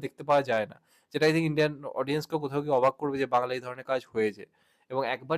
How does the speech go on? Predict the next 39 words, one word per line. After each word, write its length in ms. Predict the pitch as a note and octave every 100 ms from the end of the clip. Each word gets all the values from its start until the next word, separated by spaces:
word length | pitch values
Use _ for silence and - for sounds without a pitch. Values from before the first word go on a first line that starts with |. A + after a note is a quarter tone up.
| E3
যদি 120 | F3+ D#3+
ক্লিক 180 | D3+ -
করে 120 | E3+ F3
যায় 120 | F#3 B2+
না, 60 | - _ _ _ _ _ _ _ -
I 40 | C3+
think 120 | D3+ D3+
এই 60 | C#3+
সিনেমাটা 260 | C#3 C#3 D3
কিন্তু 200 | D3+ D3 D#3+ - _ _ C3+
একটা, 120 | D#3+ D#3 D#3 -
মানে, 120 | C#3 C#3
রীতিমতো 340 | C3+ D3+ E3 E3
কিন্তু 140 | E3 E3
ইন্ডাস্ট্রিকে 340 | C3+ C#3+ - D#3+
একটা 100 | D#3
অন্য 100 | C#3 C#3+ C3
পর্যায়ে 280 | A#2 B2+ B2+
চলে 140 | A#2 A2
নিতে 160 | G#2+ G2+ G2
পারে, 120 | - _ _ _ -
আমার 140 | C3+ C#3+
তো 40 | D3
কোথাও 200 | C3+ C3
গিয়ে 140 | C3 A#2+
মনে 140 | G#2 G2+
হয়। 120 | F#2+ _ _ _ C3
এবং 100 | C#3+ -
সুযোগ 280 | D#3 D#3 F3 D3+
রয়েছে, 200 | C#3 A#2+ B2
কারণ 120 | C#3
এসবিএফ 240 | B2+ B2 C3+
তো 40 | D#3+
একটা 120 | D#3+ D3+
বড় 120 | D3+ F3
প্রোডাকশন 340 | C#3 C#3 - D#3+
হাউস 200 | D#3+ A2 - - _ _ -
এবং 100 | D3 A#2+
ভালো 120 | B2+